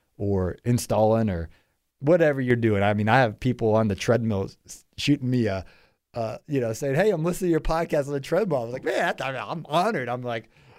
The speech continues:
"I like to listen to some, like, you know, um, good music to get my veins, well, you know, get me, get the juices flowing while I'm working out." Um, but, uh, <laughs> hey, I, I mean, I, I was honored. I'm like, "Thanks for listening to me on the treadmill there."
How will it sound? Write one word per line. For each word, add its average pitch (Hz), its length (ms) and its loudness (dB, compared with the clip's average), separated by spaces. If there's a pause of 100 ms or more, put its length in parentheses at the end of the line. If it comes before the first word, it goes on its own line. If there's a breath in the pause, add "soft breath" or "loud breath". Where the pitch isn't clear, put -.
(120 soft breath)
"I 123 100 -2
like 202 240 0
to 131 60 -4
listen 143 260 -2
to 120 100 -4
some, 120 240 -8
like, 101 340 -8 (160)
you 123 140 -4
know, 87 280 -10 (280)
um, 90 440 -4 (300)
good 160 200 8
music 147 440 4
to - 60 -6
get 113 180 -4
my 117 140 0
veins, 131 400 2
well, 120 180 2
you 139 100 0
know, 107 100 -2
get 131 160 -6
me, 104 220 -2 (280 soft breath)
get 156 140 0
the 123 80 0
juices 156 360 4
flowing 131 320 4
while 120 220 6
I'm 127 80 0
working 135 300 2
out." 135 360 2
Um, 92 340 -6 (760 soft breath)
but, 117 240 2
uh, 92 220 -4
<laughs> - 40 -6
hey, 160 380 4
I, 135 200 0
I - 20 0
mean, 135 180 0
I, 131 160 0
I 135 140 0
was 156 160 -2
honored. 127 420 2
I'm 110 100 -8
like, 107 140 -8
"Thanks 127 240 -6
for 151 80 -6
listening 120 320 -4
to 127 120 -10
me 127 120 -4
on 117 160 -2
the 117 80 -2
treadmill 131 460 -2
there." 98 260 -4